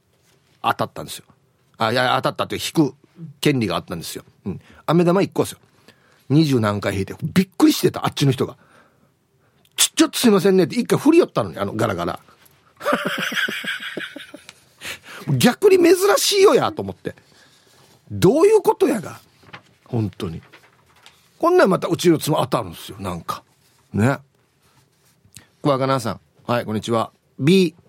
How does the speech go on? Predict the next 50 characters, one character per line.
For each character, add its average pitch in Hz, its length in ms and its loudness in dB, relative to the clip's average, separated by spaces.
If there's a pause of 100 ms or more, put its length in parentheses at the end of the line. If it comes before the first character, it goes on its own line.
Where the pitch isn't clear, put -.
(680)
お 139 140 0
い、 - 40 -10 (200)
B 254 180 6
な 147 120 4
の？ 294 240 -2 (360)
え - 80 -2
ー、 123 40 2 (340)
A 330 160 4
じ 285 100 2
ゃ 202 40 2
な 254 100 2
い？ 226 60 2
B、 247 240 2
B 247 180 4
な 185 80 4
の？ 277 240 2 (760)
ス - 200 -2
ン 220 120 2
ス 202 120 -2
ン 214 140 2
ス 180 120 0
ン - 20 2
っ - 40 2
て 247 80 -8
言 190 100 4
っ - 20 -2
た - 160 -2
ら、 208 180 -2 (640)
畑 175 360 0
の 202 100 2
お 160 80 2
じ 117 60 -4
さ 160 100 0
ん 160 40 -2
が 170 100 0
来 175 120 0
る 160 80 -2
し、 - 200 -10 (920)
「こ 160 160 2
い 147 60 0
そ、 190 120 0
こ 160 120 2
い 139 40 0
そ」 190 120 -2
っ - 20 0
て 139 80 -10
言 - 100 -2
っ - 20 -20
て 127 100 -4
も 127 200 -4